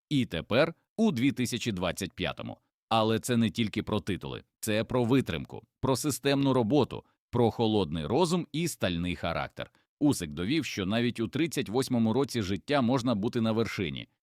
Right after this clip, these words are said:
якщо маєш дисципліну. Ця перемога не тільки спортивна, вона символ,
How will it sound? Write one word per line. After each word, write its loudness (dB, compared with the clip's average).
якщо -2
маєш 2
дисципліну. -10
Ця -4
перемога 0
не 4
тільки -4
спортивна, -2
вона 2
символ, -6